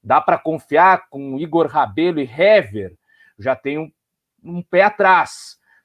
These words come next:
É, a temporada passada do Hever não foi nada boa. O Hever é um zagueiro que, pra mim, não demonstra muita segurança.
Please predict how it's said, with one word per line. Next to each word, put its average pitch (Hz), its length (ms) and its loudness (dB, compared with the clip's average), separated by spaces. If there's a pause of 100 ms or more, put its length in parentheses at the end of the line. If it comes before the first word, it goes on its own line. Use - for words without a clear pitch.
(140)
É, 110 360 -2
a 107 40 -4
temporada 123 420 -2
passada 135 420 -2
do 143 160 -6
Hever 135 240 -2
não 170 100 -4
foi 185 160 -4
nada 170 240 2
boa. 165 720 0
O 104 160 -14
Hever 131 380 -4 (360)
é 113 160 -4
um 156 120 -6
zagueiro 143 400 -2
que, - 100 -10
pra 170 220 -2
mim, 170 420 -6
não 180 240 -4
demonstra 185 420 0
muita 190 200 -2
segurança. 165 480 0